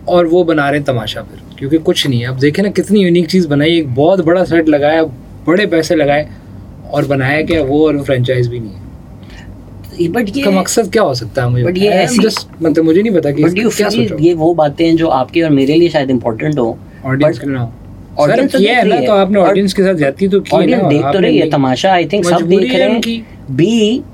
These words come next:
Speaker 2: कितना sponsor है उस शो में?
Speaker 1: बस ये, ये शक्लें डालेंगे, sponsorship भी उसी तरह है, वही लोग इधर भी हैं, तो वो सारी mentality एक करके उन्होंने ये, आप बताएं,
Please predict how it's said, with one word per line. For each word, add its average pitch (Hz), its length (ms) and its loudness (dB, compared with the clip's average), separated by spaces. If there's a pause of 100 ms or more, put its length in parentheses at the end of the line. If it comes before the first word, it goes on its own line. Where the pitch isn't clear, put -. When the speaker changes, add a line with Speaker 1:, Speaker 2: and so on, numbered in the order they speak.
(160)
Speaker 2:
कितना 147 320 -4
sponsor 123 440 -2
है 117 100 -6
उस 104 100 -10
शो - 140 -16
में? - 200 -14 (920)
Speaker 1:
बस 190 280 0
ये, 185 100 4
ये 254 200 0
शक्लें 208 420 0
डालेंगे, 190 400 0
sponsorship 170 640 0
भी 190 80 2
उसी 185 200 2
तरह 175 220 2
है, 165 140 2
वही 156 380 2
लोग 143 260 0 (140)
इधर 139 200 -2
भी 147 160 2
हैं, 131 180 -6 (540)
तो 190 60 2
वो 202 80 4
सारी 202 460 0
mentality 180 800 2
एक 185 140 -2
करके 165 320 0
उन्होंने 175 480 0 (240)
ये, 190 280 2 (200)
आप 160 260 -2
बताएं, 165 440 0